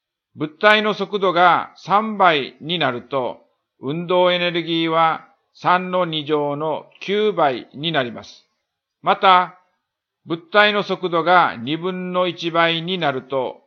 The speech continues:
運動エネルギーは二分の一の二乗の四分の一倍に、物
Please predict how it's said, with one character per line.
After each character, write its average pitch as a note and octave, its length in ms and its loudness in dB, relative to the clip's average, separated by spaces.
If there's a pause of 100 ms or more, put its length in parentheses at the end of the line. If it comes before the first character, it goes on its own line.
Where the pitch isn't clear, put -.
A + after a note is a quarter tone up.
(120)
運 D3+ 240 -10
動 E3+ 240 0
エ E3 80 -2
ネ E3 100 -2
ル D#3+ 140 -6
ギ D#3 220 -4
ー D#3 40 -2
は D#3 340 0 (380)
二 C3 180 -6
分 F3 340 -6
の E3+ 180 -4
一 D#3 260 -10
の D#3+ 180 -4
二 C#3 220 -6
乗 D3+ 320 -4
の D#3 400 -4
四 C#3+ 340 -4
分 D#3 240 -6
の D3+ 140 -4
一 C#3 240 -8
倍 C3+ 260 -2
に、 C3 320 -12 (960)
物 D#3+ 180 -8